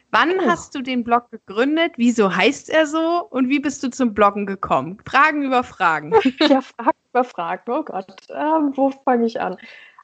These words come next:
Speaker 2: Also, ähm, wie ich zum Bloggen gekommen bin.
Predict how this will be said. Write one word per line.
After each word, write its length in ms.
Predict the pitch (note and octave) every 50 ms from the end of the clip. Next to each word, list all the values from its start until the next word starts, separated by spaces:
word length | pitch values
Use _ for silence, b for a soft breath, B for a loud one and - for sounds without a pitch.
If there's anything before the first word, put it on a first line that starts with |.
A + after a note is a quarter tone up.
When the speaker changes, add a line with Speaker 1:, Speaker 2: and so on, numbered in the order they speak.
| _ _
Speaker 2:
Also, 1000 | F#3 F#3+ F#3+ F#3 F#3 F#3+ F#3+ G#3 G3+ F#3 F#3+ - - F3 E3+ E3+ F3 F3 - - -
ähm, 840 | G#3+ A3+ A#3 A#3+ B3 B3 A#3+ A#3+ A#3+ A#3+ A#3+ A#3+ A#3+ A#3+ B3 A#3+ B3 - b b b b b b b _ _
wie 320 | - - - B3 C4 C#4 B3+
ich 320 | B3 A#3 A3+ A#3 - -
zum 360 | _ - - - - - G3+ -
Bloggen 520 | - G3 F#3+ G3 G3 A#3 G#3+ A3 G3+ G#3 - - _ _ _ _ _ -
gekommen 720 | - - _ - - - F#3 F#3+ F#3+ F#3+ F#3 F#3 F#3 F3+ - _
bin. 480 | - E3+ F3 E3+ E3+ - - - -